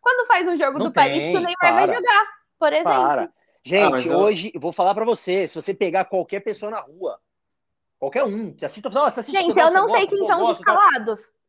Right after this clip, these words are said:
Speaker 2: O ca-, é isso
Speaker 1: Não.
Speaker 2: que eu ia falar, o cara não consegue falar a seleção brasileira de ponta a ponta.
Speaker 1: Eu não
Speaker 2: Eu,
Speaker 1: sei.
Speaker 2: eu vou dar, eu vou dar um pitaco meu aqui, por exemplo, pra mim, o Ederson vai ser o goleiro titular da seleção daqui, daqui um ano e cacetada. É um cara que praticamente não vem jogando. Eu acho que o Tite entra com ele.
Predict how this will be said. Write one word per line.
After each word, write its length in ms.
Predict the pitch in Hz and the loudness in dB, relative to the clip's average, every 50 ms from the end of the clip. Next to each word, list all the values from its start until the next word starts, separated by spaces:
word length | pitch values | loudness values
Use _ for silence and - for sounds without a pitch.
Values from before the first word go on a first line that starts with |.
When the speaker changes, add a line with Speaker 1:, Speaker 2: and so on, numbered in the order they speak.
| _ _ _ _ _ _ _ _ _ | _ _ _ _ _ _ _ _ _
Speaker 2:
O 120 | 190 175 | -12 -12
ca-, 200 | - - 226 226 233 | -4 -2 -2 0 0
é 60 | 247 | 0
isso 60 | 247 | -2
Speaker 1:
Não. 40 | 254 | 0
Speaker 2:
que 40 | 262 | -4
eu 40 | 269 | -2
ia 20 | |
falar, 140 | 262 254 247 | -2 -2 -2
o 60 | 240 | -2
cara 260 | 247 - 226 233 247 233 | -4 -4 -6 -6 -6 -8
não 220 | 220 247 277 277 | -10 -12 -12 -14
consegue 580 | - - 277 262 220 - - 233 220 226 226 233 | -12 -12 -12 -12 -12 -14 -8 -6 -6 -6 -8 -10
falar 240 | - 233 214 220 226 | -12 -10 -8 -8 -8
a 20 | |
seleção 300 | 220 - 220 208 - 220 | -10 -12 -16 -16 -16 -14
brasileira 280 | 208 226 202 185 214 208 | -14 -12 -10 -10 -12 -12
de 60 | 180 | -12
ponta 160 | 185 220 202 233 | -14 -12 -12 -12
a 20 | |
ponta. 380 | - 226 220 226 202 - - _ _ _ | -8 -6 -6 -6 -8 -10 -16 _ _ _
Speaker 1:
Eu 180 | _ 226 226 214 | _ -6 -6 -4
não 100 | 220 233 | -4 -2
Speaker 2:
Eu, 100 | 311 208 - | -2 0 0
Speaker 1:
sei. 80 | 466 | 0
Speaker 2:
eu 80 | 226 226 | -2 -2
vou 100 | 190 254 | -4 -6
dar, 100 | 254 269 | -6 -6
eu 60 | 240 | -6
vou 100 | 220 254 | -6 -6
dar 100 | 233 269 | -8 -8
um 60 | 277 | -10
pitaco 380 | - 302 220 - 269 269 262 294 | -10 -14 -8 -8 -8 -8 -8 -10
meu 120 | 277 285 302 | -8 -8 -8
aqui, 160 | 294 - 262 | -8 -8 -12
por 100 | 196 240 | -12 -10
exemplo, 180 | 202 208 202 208 | -10 -10 -10 -8
pra 140 | 214 185 | -8 -8
mim, 340 | 165 170 220 294 294 208 - _ _ _ _ _ _ _ _ _ _ | -8 -10 -12 -12 -12 -14 -16 _ _ _ _ _ _ _ _ _ _
o 220 | - 185 185 190 | -8 -4 0 0
Ederson 480 | 208 247 285 277 294 294 277 - 277 285 | 2 2 0 -2 -4 -8 -8 -10 -8 -6
vai 120 | 285 269 | -6 -6
ser 120 | 254 - 269 | -6 -8 -8
o 40 | |
goleiro 260 | 262 269 254 254 254 254 | -6 -4 -4 -4 -4 -6
titular 320 | - 262 - 247 240 240 | -12 -14 -10 -8 -8 -8
da 60 | 240 | -8
seleção 400 | 233 254 247 269 254 - 214 185 | -8 -8 -8 -8 -10 -10 -12 -10
daqui, 260 | 160 160 - - 180 156 147 | -12 -12 -14 -16 -20 -20 _
daqui 380 | 135 127 143 165 156 - - 190 | _ -8 -8 -8 -8 -8 -8 -8
um 120 | 185 175 | -6 -4
ano 260 | 175 185 196 202 202 | -4 -4 -4 -4 -6
e 200 | 208 208 202 160 | -8 -8 -10 -12
cacetada. 680 | _ _ 196 180 - 226 214 - 196 165 139 - - _ _ _ _ _ _ _ _ _ _ _ | _ _ -6 -6 -6 -8 -4 -4 -2 -2 -4 -8 -12 _ _ _ _ _ _ _ _ _ _ _
É 60 | 151 | -10
um 60 | 147 143 | -6 -2
cara 160 | 156 156 170 | -2 -2 -2
que 80 | 165 | -4
praticamente 400 | 165 190 190 - 196 190 202 190 | -6 -8 -8 -6 -10 -10 -10 -10
não 100 | 208 214 | -12 -10
vem 140 | 202 226 226 | -8 -8 -4
jogando. 320 | 220 247 247 240 208 170 151 | -4 -4 -4 -2 -6 -4 0
Eu 180 | 185 208 202 | 0 2 2
acho 220 | 190 202 196 - - | 2 2 0 -2 -8
que 100 | 226 220 | -14 -16
o 60 | 214 | -14
Tite 340 | - - - 190 - - 208 | -14 -14 -16 -16 -14 -14 -14
entra 180 | 190 202 202 | -12 -12 -14
com 140 | - 240 240 | -12 -8 -8
ele. 180 | 202 143 127 | -8 -8 -8